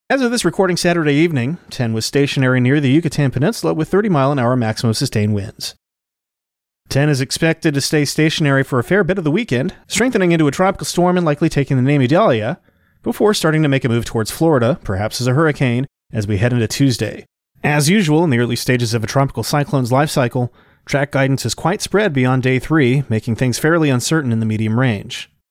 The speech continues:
The intensity forecast also could be quite conservative, given the very warm water that Idalia will be traversing as it heads north through the Gulf of Mexico. The Hurricane Center forecast brings future Idalia across Georgia and into the Midlands during the middle of next week,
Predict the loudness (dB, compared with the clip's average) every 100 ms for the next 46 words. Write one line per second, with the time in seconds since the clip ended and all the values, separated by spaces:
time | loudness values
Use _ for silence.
0 | _ _ _ _ _ _ _ -2 0 0
1 | 0 0 0 -2 0 -2 -2 0 2 0
2 | 0 -2 0 -2 -2 -2 -2 -2 -4 0
3 | 2 2 -2 -6 _ _ -4 -2 0 2
4 | 4 4 2 4 4 4 2 0 2 2
5 | 4 2 4 2 2 -2 -2 2 0 2
6 | -2 -2 -4 0 0 0 0 0 0 -4
7 | 0 2 2 0 -2 -2 -2 -2 -4 -6
8 | -8 -14 _ _ _ _ _ -2 0 2
9 | 0 0 0 0 0 0 -2 0 -2 0
10 | 0 2 2 4 4 4 2 0 2 0
11 | 0 0 2 2 2 2 2 0 0 0
12 | 0 0 0 -2 -2 2 2 2 0 0
13 | -2 -2 -2 -4